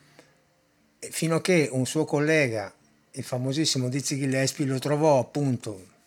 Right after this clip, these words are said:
che lavorava in questa pompa di benzina e, turbato da vederlo in quelle condizioni, lo aiutò dandogli soldi per comprarsi una dentiera in modo da farlo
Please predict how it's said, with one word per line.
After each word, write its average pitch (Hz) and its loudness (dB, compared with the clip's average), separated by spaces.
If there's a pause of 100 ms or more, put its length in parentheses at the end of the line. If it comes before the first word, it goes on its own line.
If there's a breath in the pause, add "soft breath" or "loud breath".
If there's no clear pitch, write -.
(540)
che - -8
lavorava 131 2
in 131 2
questa 127 -2
pompa 135 -2
di 131 -4
benzina 147 0 (520 loud breath)
e, 151 -2
turbato 156 2
da 135 0
vederlo 135 2
in 135 2
quelle 139 0
condizioni, 147 -2
lo 143 0
aiutò 147 2
dandogli 143 0
soldi 147 0
per 127 -6
comprarsi 135 -2
una 131 -4
dentiera 131 -2 (1500)
in 139 0
modo 131 2
da 135 -2
farlo 123 -2